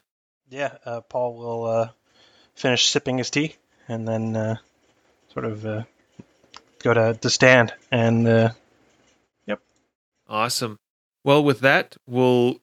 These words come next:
Speaker 2: as you guys are leaving, uh, the Boyle residence, uh, we will break here, uh, as it's, it's now two hours since our start. Um,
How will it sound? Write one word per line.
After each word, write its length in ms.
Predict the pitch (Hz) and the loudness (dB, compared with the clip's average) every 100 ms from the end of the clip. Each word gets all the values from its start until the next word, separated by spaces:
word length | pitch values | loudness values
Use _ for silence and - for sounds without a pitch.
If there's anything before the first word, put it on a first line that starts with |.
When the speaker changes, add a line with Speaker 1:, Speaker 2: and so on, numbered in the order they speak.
| _ | _
Speaker 2:
as 240 | 139 143 139 | -2 0 2
you 80 | 151 | 4
guys 280 | 147 139 | 4 6
are 120 | 135 123 | 4 4
leaving, 600 | 120 131 131 135 127 127 | 4 2 2 -2 -4 -6
uh, 260 | 110 107 107 | -6 -6 -6
the 120 | 107 | -4
Boyle 320 | 104 127 135 | 2 4 6
residence, 640 | 127 127 131 165 196 - - | 4 2 2 0 -2 -6 -6
uh, 200 | 117 107 101 | -6 -6 -2
we 160 | 120 | 2
will 240 | 117 117 107 | 4 4 2
break 500 | - - 117 131 - | -2 0 4 4 2
here, 500 | - 123 117 208 269 _ _ _ _ _ | -6 0 0 0 -4 _ _ _ _ _
uh, 260 | 107 104 101 | -6 -2 0
as 220 | 104 101 | 0 0
it's, 420 | 107 107 - - - | 2 2 0 -2 -6
it's 260 | - 104 - | -10 -8 -4
now 340 | 110 110 107 104 | 0 0 0 -2
two 200 | - 120 | 0 2
hours 280 | 107 113 104 | 6 4 4
since 200 | 120 110 | 0 0
our 100 | 107 | 0
start. 380 | - 120 143 - _ _ _ _ _ | 2 4 2 0 _ _ _ _ _
Um, 520 | - 117 110 107 107 | -2 0 2 0 -2